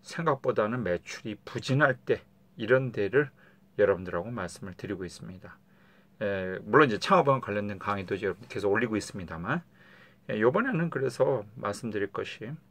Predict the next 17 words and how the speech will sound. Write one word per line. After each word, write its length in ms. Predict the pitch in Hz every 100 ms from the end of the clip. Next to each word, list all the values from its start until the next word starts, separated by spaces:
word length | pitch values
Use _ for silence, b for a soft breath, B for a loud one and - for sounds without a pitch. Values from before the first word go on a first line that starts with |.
| _ - B B B B
그런 240 | - 226 285
모델을 460 | 107 120 226 262
짤 220 | - 156
때 420 | 135 139 139 131 101
참 160 | - - -
지금의 640 | - - 127 165 170 170 170 b b b -
고전적이고 880 | 120 123 143 143 143 127 127 139
일반적인 640 | 117 120 135 147 135 123 123
카페는 480 | 117 113 - 123 135
매출이 440 | 98 - - 117
부진한데 500 | - 101 95 92 95
어떻게 380 | 95 - - 107
짤 280 | - 104 -
것인가. 560 | - - 107 98 90 - _ b b b b b -
첫 180 | - -
번째 460 | 247 - 156 139 -
조건은, 600 | 113 - 113 135 139